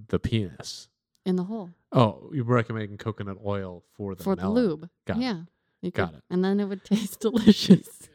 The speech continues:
Speaker 1: Ugh. Yeah.
Speaker 2: I mean, I'm not weirded out by eating stuff that's touched private parts. Well, maybe I am. I
Speaker 1: I
Speaker 2: don't know if I've
Speaker 1: am.
Speaker 2: actually done it.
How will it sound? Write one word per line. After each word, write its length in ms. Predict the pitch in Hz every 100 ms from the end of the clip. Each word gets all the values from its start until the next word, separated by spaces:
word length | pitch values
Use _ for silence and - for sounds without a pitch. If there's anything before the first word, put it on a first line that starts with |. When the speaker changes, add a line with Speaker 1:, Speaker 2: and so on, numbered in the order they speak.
| -
Speaker 1:
Ugh. 220 | 139 110 - - _ _ _ _
Yeah. 240 | 113 85 82 _ _ - 233 _ -
Speaker 2:
I 60 |
mean, 300 | 190 170 165 - _ _ _ _ _ _ _ - -
I'm 100 | 190
not 120 | 170
weirded 240 | 175 170 160
out 140 | 156
by 80 | 160
eating 300 | 170 160 160
stuff 240 | - 151 -
that's 200 | 151 -
touched 380 | 170 165 - _ _
private 360 | 165 151 156 180
parts. 360 | 147 156 - _
Well, 100 | 269
maybe 220 | 330 330
I 80 | 160
am. 300 | 143 143 160 - _ -
I 60 | 151
Speaker 1:
I 40 | 190
Speaker 2:
don't 100 | 127
know 40 |
if 40 | 90
I've 120 | -
Speaker 1:
am. 60 | 190
Speaker 2:
actually 240 | - 165
done 220 | 151 160
it. 120 | 147